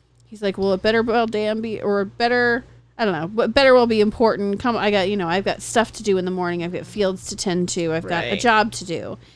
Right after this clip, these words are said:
Speaker 1: Um, and they were like, you know, "If you're here to sell something, I don't want it." And they're like, "Actually, we're about something else. We're here about a boy named Calvin who, uh, that you and your wife took in."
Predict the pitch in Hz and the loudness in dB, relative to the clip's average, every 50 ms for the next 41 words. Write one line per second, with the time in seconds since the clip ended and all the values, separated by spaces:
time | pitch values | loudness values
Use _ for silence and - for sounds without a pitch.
0 | _ _ - _ _ _ _ _ _ _ - 240 233 226 214 202 202 202 196 - | _ _ -20 _ _ _ _ _ _ _ 2 4 6 6 6 6 4 2 0 -2
1 | - 214 208 202 196 196 196 196 190 185 185 185 - - - _ _ _ - 202 | -2 0 0 2 2 0 0 0 0 0 -2 -4 -6 -12 -20 _ _ _ -16 -10
2 | 202 190 170 160 160 156 160 160 175 185 - - - 196 - 226 214 214 320 285 | -6 -4 -4 -4 -4 -4 -4 -6 -8 -10 -14 -18 -14 -8 -6 -4 -2 0 0 0
3 | 233 214 - - 254 233 226 240 240 233 - 226 190 185 - 185 175 175 170 - | 0 -2 0 4 4 6 6 4 2 0 0 -2 -2 -2 -2 -4 -4 -4 -2 -2
4 | 170 180 175 175 170 165 160 160 151 - 220 240 220 202 196 202 - - 220 269 | 0 0 0 2 0 0 -2 -4 -4 -4 -4 -2 0 0 0 -2 -2 0 -2 -2
5 | 339 - - 294 226 208 196 208 202 202 185 190 196 190 185 - 196 - - 196 | -2 -2 0 2 2 2 2 2 2 2 2 2 2 2 0 0 -2 -4 -6 -4
6 | 180 - 185 180 - 233 247 220 196 180 190 190 - - - - - - _ _ | -2 -2 -4 -2 0 2 2 2 2 0 -2 -4 -6 -10 -12 -14 -18 -20 _ _
7 | _ _ _ - 220 208 208 208 - 262 233 220 214 214 180 180 180 185 185 185 | _ _ _ -8 -2 0 0 2 2 2 2 4 6 6 4 4 2 0 -2 -4
8 | 170 160 160 151 151 165 160 - - - 285 285 262 226 180 165 160 156 165 165 | -4 -4 -4 -4 -6 -8 -10 -8 -4 -2 0 0 0 0 -2 -4 -4 -4 -6 -6
9 | 185 202 - - - _ _ _ _ - - - - - _ - 277 233 208 196 | -8 -8 -10 -14 -20 _ _ _ _ -20 -20 -20 -20 -20 _ 0 4 6 6 6
10 | 190 185 185 185 180 175 175 - - - _ _ _ - 190 180 170 175 175 - | 6 4 2 0 0 -2 -4 -6 -10 -16 _ _ _ -12 -10 -8 -8 -8 -8 -8
11 | - - - - - - _ _ _ _ _ _ - - 202 151 196 202 202 196 | -8 -10 -10 -12 -14 -16 _ _ _ _ _ _ -10 -8 -6 -2 0 2 2 2
12 | 190 185 180 180 180 170 185 202 - - - 185 - - 104 - - - - - | 2 2 0 0 2 0 0 -2 -4 -8 -10 -10 -8 -10 -10 -12 -12 -14 -16 -16
13 | 202 | -18